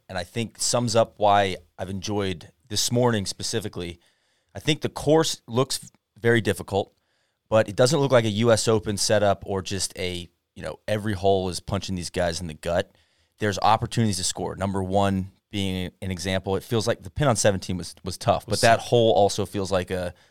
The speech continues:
Speaker 1: like, there's opportunities for birdies, right? And I, but there's also train wrecks out there. Like, there were more doubles on number eight than there were birdies today,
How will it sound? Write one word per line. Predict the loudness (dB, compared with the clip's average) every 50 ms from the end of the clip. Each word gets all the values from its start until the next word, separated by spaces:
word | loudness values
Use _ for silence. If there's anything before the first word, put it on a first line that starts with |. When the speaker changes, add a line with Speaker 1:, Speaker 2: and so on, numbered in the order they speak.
| _ _ _ _ -8
Speaker 1:
like, | -2 0
there's | 2 2 4
opportunities | 4 4 4 4 2 0 0 0 0 2 2 2 2 0
for | -2 -4
birdies, | -2 0 0 0 0 -2 -4 -6 -6 -8 _ _
right? | 0 2 2 2 2 0
And | 0 0
I, | -2 -2 -6 -8
but | -8 -4 -2
there's | 0 2 4
also | 4 4 4 4 2 2 0 -2 -6
train | -6 -4 -2 0 0 0 -2
wrecks | -4 -6 -6 -6 -6
out | -6 -6 -8
there. | -10 -12 -14 -14 -10 -10
Like, | -8 -6
there | -4 -2 -2
were | -2 0
more | 0 2 2 2 2 2 0 -4 _ _ _ _ _ _ _
doubles | 0 2 4 4 4 4 0 2 2
on | 2 2 4
number | 2 2 2 0 0 0
eight | 0 0 0 -2
than | -4 -4
there | -2 -2
were | -2 -2 -2
birdies | -2 -2 -4 -4 -4 -8 -10
today, | -10 -10 -10 -10 -12 -14